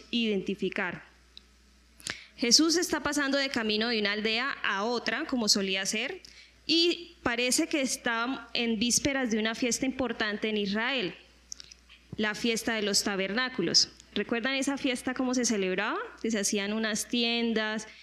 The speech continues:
y la gente salía a celebrar fuera de sus casas. Entonces parece ser que como se estaba, eh, eh, preparando esa fiesta, pues las mujeres estaban ocupadas cocinando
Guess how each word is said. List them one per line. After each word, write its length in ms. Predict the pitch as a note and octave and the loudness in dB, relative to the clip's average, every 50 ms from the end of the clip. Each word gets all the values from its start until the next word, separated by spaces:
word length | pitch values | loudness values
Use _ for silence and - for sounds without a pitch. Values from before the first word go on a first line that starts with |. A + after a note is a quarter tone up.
| - - - | -16 -6 -2
y 120 | A#3 A3+ | 0 2
la 120 | G#3 G3+ | 2 2
gente 320 | G#3 A3 G#3+ G#3 A3 A3 A3 | 0 0 -2 0 0 0 0
salía 920 | - - G#3+ G3+ F#3+ G3 G#3+ A#3 B3+ B3+ A#3 A3 G#3+ G#3+ A3+ A#3+ B3 C4+ - | 0 0 0 0 0 2 2 2 2 4 2 2 2 0 -2 -4 -8 -10 -6
a 300 | - G3+ G3 F#3+ F3+ F3 E3+ | -4 -4 -2 -2 -2 -2 -2
celebrar 840 | - - A3 G#3 F#3+ F#3+ F#3 F3 F#3 F#3 F#3+ F#3 F#3+ A#3 B3+ B3+ - | 0 0 0 2 2 2 2 2 2 2 0 -2 -2 -6 -8 -12 -12
fuera 260 | - - A3+ A3+ A3+ | -4 -2 -2 0 0
de 80 | A#3 A3+ | 2 4
sus 200 | - G#3+ G3+ - | 4 6 6 4
casas. 440 | - A3+ G#3 G#3+ C4 D4 D#4+ - - - - - - - - - - | 4 2 -2 0 -2 -2 -2 -4 -8 -12 -20 -18 -18 -20 -18 -10 -4
Entonces 640 | - C#4+ - - D4 D4 C4+ D#4 E4+ F4 - - | -2 0 2 2 2 2 2 2 2 2 0 -2
parece 460 | E4 - C4 B3+ A#3+ B3+ C4 C#4+ D#4 | -2 -2 -2 0 0 0 2 2 2
ser 380 | D4+ - D4+ B3+ B3 B3+ C4+ C4 | 2 2 2 2 0 -2 -2 -2
que 520 | - C#4 A#3+ A3+ G#3 G3+ - - - - - - - - - - _ _ _ _ - - - - | 0 0 2 2 0 -2 -6 -8 -20 -20 -20 -20 -20 -20 -20 -20 _ _ _ _ -20 -18 -4 -2
como 240 | B3 A3 A3 G#3+ A3 | 0 0 2 0 2
se 80 | A3+ A3+ | 2 0
estaba, 540 | G#3+ - - A3 A3 A3+ B3 C4+ C4+ G3 - - | 0 0 -2 -2 0 0 0 -2 -2 -2 -2 0
eh, 720 | A#3 A3+ A3 A3 G#3+ G#3 G3+ G3 F#3+ F#3 F3+ F3+ F3 E3+ D#3+ D#3+ D3+ - - - - | 0 0 0 0 0 0 0 0 0 0 -2 -2 -4 -4 -6 -10 -14 -18 -18 -10 -4
eh, 280 | G3+ G3 F#3 F3+ E3+ - - | -2 0 0 0 -2 -4 -2
preparando 760 | - C#4 B3+ A#3+ - - A3+ G#3+ G#3+ G3+ G#3 G#3 G#3+ G#3 A#3+ | -2 -2 -2 -2 -2 -2 -2 -2 0 -2 0 0 0 0 0
esa 200 | B3 C4 C4+ C4+ | 0 0 0 0
fiesta, 440 | B3+ - D4 B3+ A#3+ A#3+ - - D#4 | 0 0 0 0 0 0 -2 -4 -2
pues 180 | - C#4 C#4 B3 | -2 -2 -2 0
las 220 | A#3 A#3 A3+ A3 | 0 -2 -2 -2
mujeres 320 | A3+ G#3+ A#3 B3 B3+ B3+ | -2 -2 0 0 0 0
estaban 340 | C4 A#3 - - A3+ A#3 A#3+ | -2 -2 -2 -2 -2 -2 -2
ocupadas 720 | A#3+ A#3 - G#3+ G#3 A3 G#3 G#3+ A#3+ C#4+ D#4+ - - - - - | -4 -2 -2 -2 -2 0 -2 -2 -2 -2 -4 -6 -8 -10 -16 -12
cocinando 840 | - - A#3 A#3+ - A#3+ A#3 G#3+ G#3 G3 F#3 F3+ F#3+ F#3+ C4 D#4 | -4 0 4 4 4 4 4 2 0 0 0 0 0 0 -2 -2